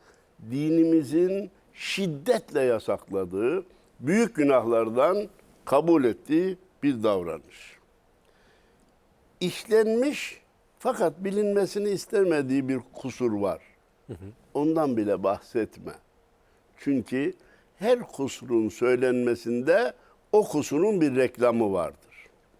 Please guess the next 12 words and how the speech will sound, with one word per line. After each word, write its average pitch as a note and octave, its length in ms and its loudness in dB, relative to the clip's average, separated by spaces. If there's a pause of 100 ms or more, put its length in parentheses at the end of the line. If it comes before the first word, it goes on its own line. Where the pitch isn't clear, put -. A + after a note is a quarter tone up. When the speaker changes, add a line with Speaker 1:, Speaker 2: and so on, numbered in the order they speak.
(800)
Speaker 1:
İki, E3+ 500 0 (1080)
ifşası A3 560 0
gereken F#3 520 2
suçlarda E3 680 0
var A#3+ 180 4
mı G#2+ 340 0
Abdülhamit G2 680 -6
Bey? B2+ 180 -6 (720)
Var. D#2+ 180 -16 (1400)
Adam E3+ 380 4 (760)
öğrendik E3 840 2
ki D3 280 -4